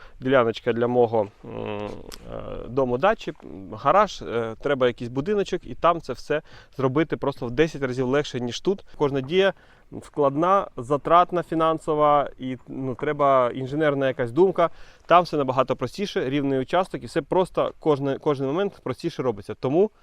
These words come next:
зараз всі сили на нову дачу. Поїхали, подивимось, що це за нова діляночка. Оце, до речі,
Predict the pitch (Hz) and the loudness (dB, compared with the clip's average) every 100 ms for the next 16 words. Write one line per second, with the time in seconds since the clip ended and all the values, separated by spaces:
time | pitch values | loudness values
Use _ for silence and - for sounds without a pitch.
0 | - - _ _ - - _ 131 120 175 | -20 -20 _ _ -20 -20 _ -2 4 6
1 | 196 - - 147 - 170 185 165 - - | 4 0 -6 -4 0 2 2 -2 -12 -20
2 | - - - - 127 135 147 120 104 - | -20 -20 -20 -10 -2 0 0 0 -2 -2
3 | - 143 143 123 123 143 135 - - - | -4 -2 -2 -4 -2 0 -2 -6 -12 -2
4 | 147 139 113 117 113 120 123 - - - | -2 -2 -2 0 2 2 0 -2 -20 -12
5 | 123 127 95 90 - - - - - - | -4 -2 -2 -4 -10 -18 -18 -10 -6 -6
6 | - - - - - - 131 - 190 208 | -4 -6 -4 -6 -6 -2 -2 -2 0 2
7 | 143 110 - | 2 0 -2